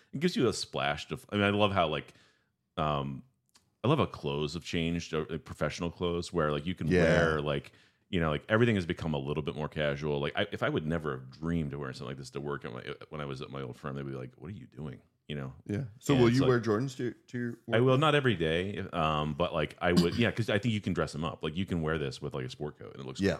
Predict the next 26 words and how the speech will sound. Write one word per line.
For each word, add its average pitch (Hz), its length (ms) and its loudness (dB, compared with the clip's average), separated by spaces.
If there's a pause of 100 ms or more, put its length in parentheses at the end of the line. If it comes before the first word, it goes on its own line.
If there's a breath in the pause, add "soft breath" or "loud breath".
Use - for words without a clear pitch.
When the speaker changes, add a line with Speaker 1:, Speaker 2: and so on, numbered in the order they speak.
Speaker 1:
cool, 71 320 -4 (160)
you 82 80 -2
know? 73 120 -4 (440 soft breath)
Um, 65 360 -6
so 73 340 0
I 78 160 0
definitely 76 400 -4
would 65 160 -6
do 65 100 -8
that. 53 220 -10 (300)
Yeah. 50 160 -14 (760)
Speaker 2:
Yeah, 104 300 8
so 92 440 4
I, 95 280 6
I 98 40 8
feel 101 180 2
the 87 100 2
same 87 240 4
way. 87 460 4 (100)
Um, 87 380 2
you 107 120 6
definitely 87 680 4
had, 87 400 2 (400)
um, 87 520 -6 (220)
Jordan 92 340 2
shoes 87 420 2